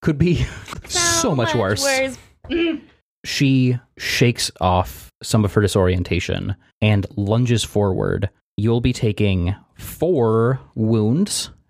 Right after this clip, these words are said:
Speaker 1: How many do you have left?
Speaker 2: One.
Speaker 1: Okay. She manages to actually strike your center mass this time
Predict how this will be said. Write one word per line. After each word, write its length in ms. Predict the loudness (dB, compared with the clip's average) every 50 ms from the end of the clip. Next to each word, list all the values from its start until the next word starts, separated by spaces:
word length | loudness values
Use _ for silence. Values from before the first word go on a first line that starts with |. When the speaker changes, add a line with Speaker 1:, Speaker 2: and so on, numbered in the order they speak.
| _ -8
Speaker 1:
How 120 | -4 -2 0
many 160 | 2 2 2
do 80 | 2 2
you 80 | 2
have 140 | 2 0 0
left? 800 | 0 0 0 0 -2 -6 -12 -20 -20 -20 -16 -16 -14 -14 -16 -20 -20 -16
Speaker 2:
One. 220 | -14 -14 -14 -16 -18 _ _ _ _ _ _ -2
Speaker 1:
Okay. 520 | 0 0 2 2 2 2 0 -2 -4 -6 -8 -12 _ _ -10
She 220 | -6 0 0 2
manages 480 | 2 4 4 4 4 4 2 2 0 0
to 200 | -2 -4 0 0
actually 420 | 0 0 0 0 0 2 2 2
strike 520 | 0 -2 -2 2 2 2 2 2 -2 -6 -2
your 240 | 2 2 2 2
center 380 | 2 2 2 0 2 2 0 0
mass 360 | 2 2 0 0 0 -2 -4
this 220 | -6 -6 -8 -6 -4
time 420 | -4 -6 -4 -4 -8 -8 -10